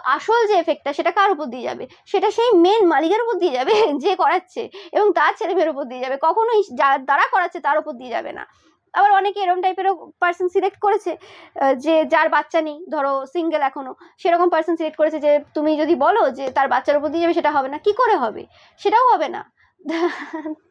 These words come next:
তার যখন বাচ্চা হবে তখন সে এফেক্ট তো অবশ্যই ছোটোখাটো পাবে, কিন্তু মেন এফেক্ট কে পাবে? সেই মালিক পাবে, যার টাকা দ্বারা হয়েছে, যার দ্বারা হয়েছে কাজটা। কারণ ভগবান তো ওইসব দেখে না,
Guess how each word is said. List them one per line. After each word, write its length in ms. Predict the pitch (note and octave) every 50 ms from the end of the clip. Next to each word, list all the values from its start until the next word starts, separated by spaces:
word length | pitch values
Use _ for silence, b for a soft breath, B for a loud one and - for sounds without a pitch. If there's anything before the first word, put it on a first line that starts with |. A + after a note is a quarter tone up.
| b b b b b b b b b b _
তার 220 | E4 D#4+ D#4+ F4+
যখন 200 | F4+ A4 A4+ G#4+
বাচ্চা 300 | F#4 E4+ F4 - G4+ F#4
হবে 140 | F4+ F#4+ G4
তখন 280 | E4+ D#4 D4+ F4 E4+ F4
সে 120 | - G4
এফেক্ট 340 | F4+ - - - F#4 - _
তো 60 | F#4
অবশ্যই 520 | - - - C#4 C4 D4 E4 - A4+ A4+ G#4+
ছোটোখাটো 380 | - G#4+ F4 F#4 G#4 F4+ F#4+
পাবে, 300 | F#4 F#4 E4+ E4 F4 F4+ F4 B B B B B
কিন্তু 240 | F4 E4+ E4 F#4 D4+
মেন 360 | C4 B3 C4+ C4 C#4 F4+ A#4+
এফেক্ট 260 | B4+ B4+ B4 A#4+ -
কে 120 | _ - F4
পাবে? 240 | C4+ C4 B3 B3 B3
সেই 140 | - F4+
মালিক 280 | F4+ F#4 F#4 G4+ A4+ A4
পাবে, 360 | - G#4 G#4 F#4+ G#4 F4+ G4+
যার 180 | D4+ C#4+ - D4+ -
টাকা 220 | - - C#4+ D#4
দ্বারা 200 | D#4 E4 D#4+ D#4+
হয়েছে, 340 | F4 F4+ F4+ F#4 F4+ F4 F4 B B B E4+ B B
যার 320 | D4 B3 C#4 C4+ C#4 B3+ A#3
দ্বারা 240 | - - C#4 F4
হয়েছে 260 | G#4 G#4 F#4 F#4 F#4 F4
কাজটা। 320 | D#4+ D#4 D#4 - - C#4+ D4 B B B B B B _
কারণ 440 | D#4+ F4+ G#4 B4 B4 F4+ - F4 A#3+
ভগবান 440 | C4 C4 C4 C#4 D4 E4+ F4+ F4+ F4+
তো 80 | G4
ওইসব 300 | F4+ F4 E4 - F#4+ D#4+
দেখে 260 | D4 D4 D4 - F#4
না, 180 | E4+ D4 G3+ -